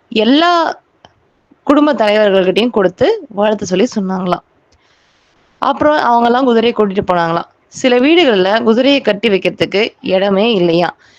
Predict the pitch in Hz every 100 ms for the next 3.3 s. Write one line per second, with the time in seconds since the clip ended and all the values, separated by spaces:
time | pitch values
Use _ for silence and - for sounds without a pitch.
0 | _ - 233 226 240 294 254 277 240 214
1 | 254 262 220 220 208 196 208 196 170 165
2 | 262 339 - _ - 196 196 202 233 285
3 | 294 233 302